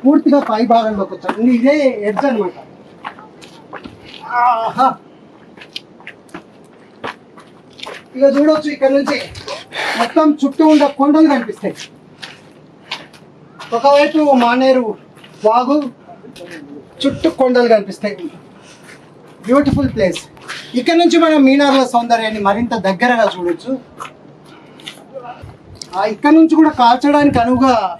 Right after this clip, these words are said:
రంధ్రాలు ఏర్పరచి ఉండాలి ఈ చుట్టుపక్కల కూడా. చూడండి మీనార్ ఎంత అద్భుతంగా ఉందో.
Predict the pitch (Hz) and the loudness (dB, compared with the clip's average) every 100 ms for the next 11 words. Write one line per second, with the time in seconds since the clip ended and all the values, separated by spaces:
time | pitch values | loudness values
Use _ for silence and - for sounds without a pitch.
0 | - 185 214 262 262 226 214 233 226 208 | -8 0 2 2 2 2 0 0 -2 0
1 | 196 175 185 180 196 208 214 208 175 147 | 0 0 -4 -6 -4 -2 -2 0 0 0
2 | 160 196 - - - - - - - - | -2 -4 -10 -20 -20 -20 -20 -20 -20 -20
3 | - - - - - - - - - - | -20 -20 -20 -20 -20 -20 -18 -18 -20 -20
4 | - _ - - - - 208 240 262 269 | -20 _ -20 -20 -20 -18 -10 -2 0 0
5 | 220 220 240 226 208 214 190 214 226 214 | -2 -2 0 0 0 -2 -2 -2 -2 0
6 | 208 185 185 220 | 0 2 0 -2